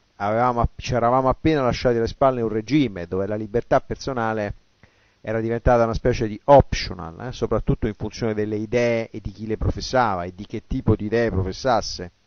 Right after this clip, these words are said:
diverse dalle idee dominanti. Per cui la nostra Costituzione inizia la parte sui diritti e doveri concentrandosi su quello che è un bene essenziale per ciascuno di noi, che è la libertà, e in particolare la libertà personale.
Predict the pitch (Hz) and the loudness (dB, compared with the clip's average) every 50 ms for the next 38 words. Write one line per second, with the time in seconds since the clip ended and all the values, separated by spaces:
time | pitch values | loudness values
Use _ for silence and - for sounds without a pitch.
0 | _ _ _ _ _ _ _ _ _ 107 117 113 127 135 135 131 - - 120 110 | _ _ _ _ _ _ _ _ _ -8 -2 2 4 4 4 4 2 0 0 0
1 | 107 107 107 107 107 110 107 101 101 104 107 113 117 104 92 80 - _ - - | 0 0 -2 -2 0 0 0 0 -2 -4 -4 -6 -6 -6 -6 -8 -12 _ -20 -8
2 | - 165 - - - 131 113 104 113 - - _ _ _ _ _ _ _ _ _ | -6 -6 -6 -2 0 2 2 2 0 -4 -10 _ _ _ _ _ _ _ _ _
3 | - 127 139 165 202 208 - - 156 143 151 160 - - 170 175 175 - 220 202 | -4 0 2 2 2 2 2 0 0 2 0 0 0 -4 -6 -6 -2 0 0 2
4 | 170 151 139 143 160 151 120 - - - 107 98 98 101 - - 143 131 123 - | 2 0 -2 -2 -2 -4 -6 -6 -6 -6 -4 -2 -2 0 4 6 6 6 4 2
5 | - 107 95 - 113 110 123 139 160 151 - - 151 156 190 202 208 190 180 175 | -2 -6 -4 -4 -4 -4 -2 -4 -4 -4 -4 -4 0 2 2 4 4 4 4 2
6 | 175 170 - - _ _ _ _ _ _ _ _ - 190 196 180 - 214 208 202 | 0 -2 -4 -10 _ _ _ _ _ _ _ _ 6 6 6 6 2 0 0 2
7 | - 190 180 170 160 151 147 - 143 120 120 147 - - 175 156 139 131 127 127 | 2 2 2 4 4 2 2 2 -4 -2 -2 -2 4 6 8 8 8 8 6 2
8 | 127 131 131 139 151 151 143 131 123 120 117 - 131 127 127 - 165 151 139 127 | 0 0 4 6 6 6 6 2 0 -2 -4 -4 -6 -6 -4 0 4 6 6 6
9 | 117 113 104 101 - - _ _ _ _ _ _ - 107 - - 113 - - 151 | 4 2 -2 -6 -8 -12 _ _ _ _ _ _ -6 -4 -2 -2 -4 -2 0 0
10 | 131 131 156 147 120 110 107 104 - - - 110 104 107 120 131 139 147 160 151 | 2 2 4 4 4 2 2 0 -4 -4 -2 -2 0 0 0 0 0 0 -2 -2
11 | 147 170 - - - 110 107 - - 131 127 123 - - 147 - - 156 147 139 | -2 -2 -2 0 0 0 0 -2 -6 -12 -14 -6 -4 -2 -2 0 2 4 4 4
12 | 120 117 110 110 110 120 120 117 123 117 117 120 110 101 - - _ _ _ _ | 4 4 0 0 -2 -4 -4 -4 -4 -2 0 0 -2 -2 -4 -8 _ _ _ _
13 | _ - - _ _ 196 214 220 202 - - - 165 151 135 123 107 92 85 80 | _ -20 -20 _ _ 6 8 8 6 4 2 2 2 4 4 2 -2 -2 -6 -8
14 | 85 | -12